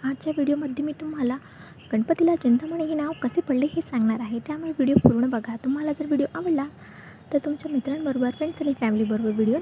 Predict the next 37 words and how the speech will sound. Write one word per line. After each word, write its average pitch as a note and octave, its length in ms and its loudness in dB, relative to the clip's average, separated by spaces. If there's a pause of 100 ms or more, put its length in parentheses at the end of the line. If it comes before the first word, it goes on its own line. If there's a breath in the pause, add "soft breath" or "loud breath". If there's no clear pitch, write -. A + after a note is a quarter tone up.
नक्की F4+ 200 -4
शेअर G3+ 260 0
करा. - 280 -8 (1160 loud breath)
चला C#4+ 160 2
तर D#4 140 -4
मग D4+ 140 -2
जाणून B3 220 2
घेऊया D#4 340 4
गणपती B3+ 360 0
बाप्पाला C#4+ 340 0
चिंतामणी C#4 460 2
हे D4 100 0
नाव C4+ 160 4
कसे A3+ 280 -4
पडले. G#3 340 -2
पूर्वी D4 340 4
गण D4 260 2
नावाचा B3+ 360 2
एक C#4+ 80 0 (120)
राजपुत्र B3 420 -2
होऊन A#3 280 4
गेला. G#3 320 2
तो C#4 60 0
स्वभावाने C#4+ 500 0
अतिशय C#4+ 300 0
दुष्ट B3+ 260 -4
होता. G#3 340 -2
तेथील C4+ 200 2
सर्व D#4+ 220 2
ऋषीमुनींना C#4+ 580 0
आणि C4 160 2
ब्राह्मणांना A#3+ 580 4
तो C#4+ 40 4
अतिशय - 360 -4
त्रास A3 300 0
देत A3 180 0
असे. - 240 -8